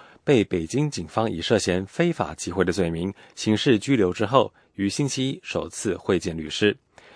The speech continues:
律师以及赵长青家属都表示，当局并没有谈及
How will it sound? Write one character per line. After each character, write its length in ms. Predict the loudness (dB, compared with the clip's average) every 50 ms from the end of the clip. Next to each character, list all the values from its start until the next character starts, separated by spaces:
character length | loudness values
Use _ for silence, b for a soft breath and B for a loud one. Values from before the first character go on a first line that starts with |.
| B B
律 120 | 4 4
师 160 | 4 6 2
以 80 | 0 0
及 140 | 0 -2 0
赵 160 | 2 2 2
长 160 | 2 0 -2
青 180 | 0 -2 -2 2
家 160 | 2 2 2
属 160 | 2 0 -2
都 120 | -2 0 0
表 180 | 0 -2 -2
示， 260 | -6 -2 0 0 -2 B B B B B B B
当 200 | 4 4 4 4
局 180 | 2 2 0
并 240 | 2 2 0 0 2
没 120 | 2 2 2
有 120 | 2 0
谈 240 | 0 -4 -4 -4 -4
及 260 | -4 -2 -2 -4 -4